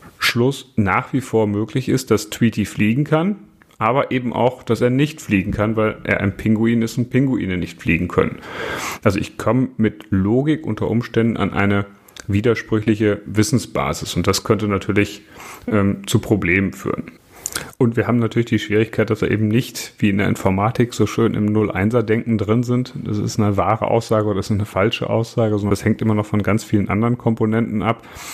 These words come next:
Und das ist natürlich auch der Grund, warum wir gleich noch auf das Thema Statistik eingehen. Da spielen sicherlich auch bestimmte Wahrscheinlichkeiten und solche Sachen eine Rolle. Das kann ich eben nicht alles logisch herleiten. Oder auch mein eigenes Beispiel, das ich gerade genannt hatte, mit den von Symptomen auf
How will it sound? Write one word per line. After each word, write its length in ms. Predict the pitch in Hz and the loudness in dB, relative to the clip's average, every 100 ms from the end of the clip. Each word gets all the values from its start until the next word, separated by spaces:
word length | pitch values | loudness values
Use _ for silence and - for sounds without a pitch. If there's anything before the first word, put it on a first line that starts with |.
| - - | -10 0
Und 280 | 107 98 - - - - | 0 0 -6 -6 -4 -2
das 220 | 95 - | -2 -2
ist 100 | 107 | -2
natürlich 300 | 101 110 95 | 0 0 0
auch 80 | 104 | 0
der 160 | 107 | 0
Grund, 340 | 95 - 113 107 | -2 0 0 2
warum 160 | 98 | 0
wir 80 | 101 | 2
gleich 160 | 101 98 | 0 -2
noch 80 | |
auf 100 | 104 | -4
das 200 | - 98 | 0 0
Thema 380 | - 107 101 98 | 0 0 0 -2
Statistik 720 | - - 95 117 - 127 123 | -2 -2 0 0 2 0 0
eingehen. 440 | 104 110 117 110 104 | -2 0 0 0 -2
Da 100 | 101 | -2
spielen 240 | - 107 | 0 0
sicherlich 360 | 101 110 107 104 | 0 -2 -4 -4
auch 100 | 101 | -4
bestimmte 380 | - - 110 107 | -2 0 2 2
Wahrscheinlichkeiten 800 | 107 - 92 107 - - 98 101 | 2 0 0 0 -2 -2 0 0
und 60 | |
solche 260 | 98 110 123 | 2 2 2
Sachen 260 | 98 98 92 | 0 -2 -2
eine 100 | 95 | -2
Rolle. 340 | 98 104 117 - - - - | 0 0 0 -4 -18 -18 -8
Das 160 | - - | -4 -2
kann 160 | 104 | 0
ich 120 | 101 - | 0 0
eben 200 | 104 98 | 0 2
nicht 260 | 107 - | 0 -2
alles 360 | 101 104 104 - - - - - | 0 0 0 -12 -20 -20 -12 -2
logisch 500 | 95 101 123 120 - | 0 2 0 -2 -2
herleiten. 600 | 92 85 76 - - - - | 0 2 0 -2 -6 -10 -2
Oder 160 | 101 | 0
auch 120 | - | 2
mein 180 | 107 92 | 0 0
eigenes 320 | 92 98 107 | 0 0 -2
Beispiel, 300 | - 101 - | 0 0 0
das 80 | 101 | -4
ich 60 | - | -2
gerade 240 | 101 101 | 0 2
genannt 300 | 101 98 104 | 0 0 0
hatte, 160 | 101 104 | 0 0
mit 160 | 101 | 0
den 200 | 104 98 - - - | 2 0 -2 -16 -10
von 300 | - 110 113 | -2 0 0
Symptomen 680 | 107 101 - 113 117 123 90 | 0 -4 -2 0 2 0 0
auf 260 | 107 - | -2 -2